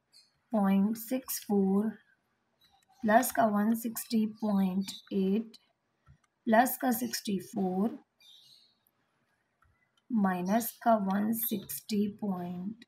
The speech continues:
वन सिक्सटी, ये आपके पास आ गया पॉइंट वन सिक्स divided by point zero one, पॉइंट वन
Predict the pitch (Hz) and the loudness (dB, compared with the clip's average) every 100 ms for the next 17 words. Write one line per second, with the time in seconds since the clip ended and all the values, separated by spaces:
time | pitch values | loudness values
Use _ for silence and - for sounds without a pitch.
0 | 208 202 220 214 160 - 165 151 _ _ | -2 2 2 0 -10 -14 -16 -18 _ _
1 | _ _ _ _ _ _ _ _ _ _ | _ _ _ _ _ _ _ _ _ _
2 | _ _ _ _ _ - 208 208 - 214 | _ _ _ _ _ -6 -2 0 0 -2
3 | 208 214 240 240 226 214 226 196 190 190 | 0 2 0 2 2 2 2 0 0 -2
4 | 190 - - - - - - _ _ - | -8 -12 -14 -12 -12 -14 -20 _ _ -20
5 | _ _ - _ _ _ _ _ 220 196 | _ _ -20 _ _ _ _ _ -2 0
6 | 196 202 220 220 226 226 202 214 196 202 | 2 2 4 4 2 2 2 2 2 0
7 | 196 196 240 - _ _ _ _ _ _ | 0 0 -4 -8 _ _ _ _ _ _
8 | _ _ - - _ _ _ - 190 180 | _ _ -20 -20 _ _ _ -10 -8 -8
9 | 160 151 - _ _ - - - _ _ | -12 -18 -20 _ _ -20 -20 -20 _ _
10 | _ _ _ _ _ _ _ _ _ _ | _ _ _ _ _ _ _ _ _ _
11 | _ _ _ _ _ _ _ _ 784 807 | _ _ _ _ _ _ _ _ -20 _
12 | 831 1077 1077 1077 1077 1077 1077 1077 831 _ | _ _ _ _ _ _ _ _ _ _
13 | _ _ _ _ _ _ _ _ 220 202 | _ _ _ _ _ _ _ _ 0 2
14 | 208 202 | 4 2